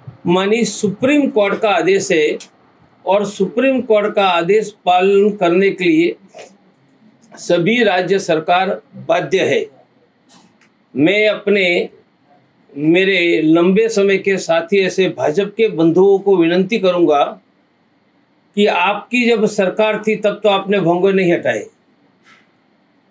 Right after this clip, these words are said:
अब भोंगो हटाने का समर्थन करते हो, अच्छी बात है। तब अच्छा काम नहीं किया, अब अच्छा काम करने की इच्छा हुई, वह भी अच्छी बात है। परंतु सभी भाजपा के बंधुओं को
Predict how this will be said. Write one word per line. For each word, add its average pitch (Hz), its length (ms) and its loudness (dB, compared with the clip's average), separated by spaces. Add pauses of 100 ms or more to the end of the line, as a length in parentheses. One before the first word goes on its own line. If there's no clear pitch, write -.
(720)
अब 196 300 -2 (120)
भोंगो 185 520 0
हटाने 208 380 -2
का 196 160 -2
समर्थन 196 500 -2
करते 190 320 -2
हो, 190 120 2
अच्छी 180 340 -2
बात 127 320 -2
है। - 100 -14 (1000)
तब 202 500 -2 (760)
अच्छा 208 340 -2
काम 208 260 -2
नहीं 202 240 2
किया, 180 260 -2 (680)
अब 196 180 -2
अच्छा 185 260 -2
काम 185 320 -4
करने 180 320 0
की 180 180 -10
इच्छा 175 280 -4
हुई, 190 260 2
वह 175 140 2
भी 185 160 0
अच्छी 170 280 -4
बात 156 260 -2
है। 139 180 -4 (880)
परंतु 185 340 0
सभी 208 320 0
भाजपा 196 400 0
के 208 340 2
बंधुओं 180 440 0
को 202 120 0